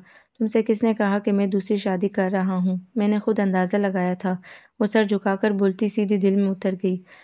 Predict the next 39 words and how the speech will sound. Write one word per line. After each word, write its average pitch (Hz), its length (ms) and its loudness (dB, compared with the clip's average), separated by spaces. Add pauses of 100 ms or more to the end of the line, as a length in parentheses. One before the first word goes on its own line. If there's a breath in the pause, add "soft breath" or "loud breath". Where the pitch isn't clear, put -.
(200 soft breath)
"बेहतर 208 320 2
होता 214 240 2
कि 214 120 0
ये 208 100 2
उल्टे 208 260 2
सीधे 202 240 0
अंदाजे 196 400 2
लगाने 196 380 2
के 202 100 -2
बजाय 190 280 2
तुम 202 200 -2
शौहर 196 260 0
पर 202 140 -2
तवज्जो 190 460 2
देती।" 180 380 -2 (380 loud breath)
शहजीन 202 380 2
ने 214 80 2
उलझकर 208 400 0
इसकी 196 200 -4
तरफ 196 280 0
देखा। 185 340 -2 (100)
आज 202 200 -2
तो 214 80 0
निगाहें 202 420 0
भी 208 120 2
बदली 185 320 0
हुई 196 200 2 (100)
थी 208 60 4
और 196 120 2
अंदाज 175 460 -2
भी। 180 140 0 (440 loud breath)
"ऐसे 208 180 0
मशकूक 214 480 0
अंदाज 196 340 0
में 214 120 2
क्यों 208 180 -2
देख 190 260 0
रही 180 160 2
हो? 190 160 0